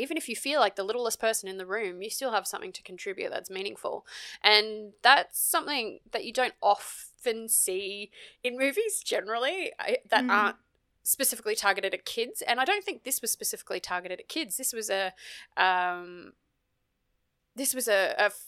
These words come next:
Speaker 1: a family, yes, it was a family movie, but it wasn't, um, a kids movie. It wasn't,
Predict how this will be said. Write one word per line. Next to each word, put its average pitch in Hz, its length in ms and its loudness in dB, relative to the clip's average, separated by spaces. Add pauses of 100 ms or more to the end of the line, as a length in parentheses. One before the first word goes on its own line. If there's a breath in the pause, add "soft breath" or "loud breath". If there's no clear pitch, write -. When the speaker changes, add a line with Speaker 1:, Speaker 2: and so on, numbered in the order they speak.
Speaker 1:
a - 60 -4
family, 208 520 0
yes, 254 220 0
it 214 60 -4
was 214 100 -4
a 202 60 -2
family 196 260 -2
movie, 220 340 -4
but 196 200 2
it 190 100 -2
wasn't, 233 400 2 (180)
um, 185 280 -2
a - 60 -2
kids - 500 -4
movie. 185 320 -4
It - 200 -6
wasn't, 208 360 -2